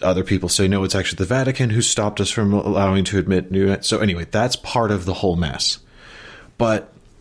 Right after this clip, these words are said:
the bottom line of all of this is the,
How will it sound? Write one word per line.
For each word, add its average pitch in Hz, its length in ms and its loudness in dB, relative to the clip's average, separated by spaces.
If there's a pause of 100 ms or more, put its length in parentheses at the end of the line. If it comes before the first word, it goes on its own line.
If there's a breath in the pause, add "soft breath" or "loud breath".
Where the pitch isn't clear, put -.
(120)
the 110 120 0
bottom 135 480 2
line 131 240 4
of 90 100 0
all 87 220 2
of 78 80 -8
this 85 180 -2
is 80 480 0 (100)
the, 92 600 0